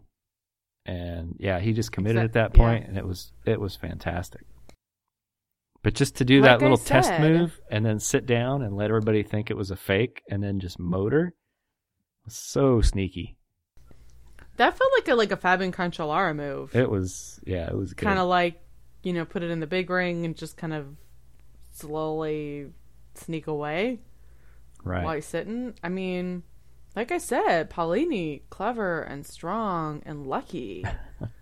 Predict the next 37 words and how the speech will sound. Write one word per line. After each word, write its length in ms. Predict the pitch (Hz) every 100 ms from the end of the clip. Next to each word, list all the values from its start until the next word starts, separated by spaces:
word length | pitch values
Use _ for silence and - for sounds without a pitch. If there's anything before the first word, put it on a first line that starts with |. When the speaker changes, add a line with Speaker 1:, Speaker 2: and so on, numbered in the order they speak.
| - -
Speaker 2:
Like, 480 | 170 165 160 - - - - - - - -
he 320 | - - 233
had 420 | 294 302 285 269 - -
the 80 | 208
trifecta 920 | 208 214 202 180 - - - - - - - - - - - -
Speaker 1:
Yeah, 140 | 92 85
that 120 | 98
was 60 | 127
Speaker 2:
that 100 | 156
Speaker 1:
good. 80 | 151
Speaker 2:
day. 340 | - - - 175 - - - - - - - 165
Yeah, 380 | 156 143 143 156 -
I 160 | 160 262
don't 100 | 208
know. 160 | 135
It 120 | 143
was, 520 | 196 247 208 - - - - -
it 80 | 214
was 540 | 220 202 170 - - - - - - - - 185
very, 580 | 185 185 175 160 156 - -
im-, 140 | 165 - - 175 - 214
very 640 | 208 202 190 185 175 165 - - - - - - - -
cool 600 | - - 214 185 170 165 -
race 360 | 156 151 147
to 100 | -
win. 180 | 143 135
As 160 | 185 359
much 180 | 370 233
as 40 |
I'm 220 | 202 170
not 280 | 147 143 143
really 220 | 143 139
a 40 | 139
big 180 | 139 139
fan 300 | 151 139 135
of, 80 | 135
like, 400 | 139 135 -